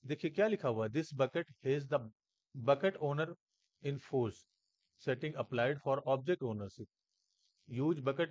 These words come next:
policies to control access।" यानी कि आप upload करते समय कोई भी decision नहीं ले सकते हैं कि जो file upload किया जा रहा है, वो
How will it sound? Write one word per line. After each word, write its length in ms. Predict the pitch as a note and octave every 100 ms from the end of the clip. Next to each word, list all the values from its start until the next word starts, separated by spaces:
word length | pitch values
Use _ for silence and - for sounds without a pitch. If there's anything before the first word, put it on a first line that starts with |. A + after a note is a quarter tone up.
| C#3+
policies 380 | C3+ B2 D#3+ E3 C#3+
to 80 | -
control 400 | B2 A#2+ C#3+ D#3
access।" 300 | B2+ - A2 G2 - _ _ _ _ -
यानी 200 | C3+ D#3
कि 120 | F3+
आप 360 | D3 C3+ D3 -
upload 460 | C3 D3 F3+ G#3+
करते 320 | G#3+ D#3 C#3 D#3
समय 200 | D3+ E3+
कोई 200 | E3+ F3
भी 80 |
decision 420 | E3+ D3 E3 D#3 E3
नहीं 220 | D3+ G3+
ले 120 | D3+
सकते 280 | C3+ A2+ C3+
हैं 100 | D3
कि 80 | D#3
जो 100 | D#3+
file 260 | D3 C#3+
upload 440 | C3 - C3+ F3+ F3+
किया 200 | C3 A#2+
जा 140 | A#2
रहा 140 | A2
है, 80 | C#3
वो 260 | C#3+ F3+